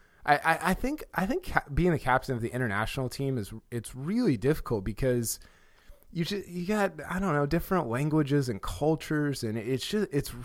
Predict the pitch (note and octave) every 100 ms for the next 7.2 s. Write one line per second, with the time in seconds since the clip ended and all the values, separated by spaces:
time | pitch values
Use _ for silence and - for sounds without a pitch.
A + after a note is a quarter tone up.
0 | - - G#3+ A#2+ - A2 G2 F#2 A#2+ A#2
1 | G#2+ F#2 A2+ A#2 A#2+ G#2+ G#2+ G#2 G2+ G2
2 | - - _ _ _ - B2 A#2+ - C3+
3 | C3 B2+ A#2+ A2+ A2+ A2+ A2 - - B2+
4 | B2 - B2 A#2 A2 G#2+ G#2 G#2 - A#2
5 | A2 G2+ A2 G2+ - B2 B2 A#2 A2+ A2+
6 | A2+ - A#2+ B2 A#2 A2 G2+ G#2 G#2+ A2
7 | G#2+